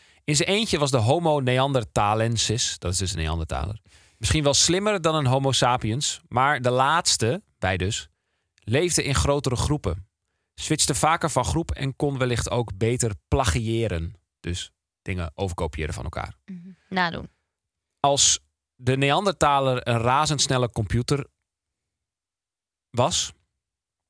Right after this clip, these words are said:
Speaker 1: dan waren wij een ouderwetse P C. Maar wel met wifi. We waren dommer, maar beter verbonden.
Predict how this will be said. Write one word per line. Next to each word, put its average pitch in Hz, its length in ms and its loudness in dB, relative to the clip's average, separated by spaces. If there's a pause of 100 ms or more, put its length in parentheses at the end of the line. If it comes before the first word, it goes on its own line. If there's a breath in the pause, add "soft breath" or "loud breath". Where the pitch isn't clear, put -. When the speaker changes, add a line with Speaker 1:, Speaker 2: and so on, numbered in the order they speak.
(540)
Speaker 1:
dan 113 140 0
waren 117 200 4
wij 117 160 4
een 127 80 -2
ouderwetse 120 500 2
P - 160 -4
C. 95 360 -2 (1800)
Maar 107 160 0
wel 139 140 4
met 143 260 2
wifi. 117 380 -2 (220)
We 117 120 -2
waren 127 300 2
dommer, 170 400 0 (480)
maar 110 200 0
beter 120 300 0
verbonden. 92 500 -6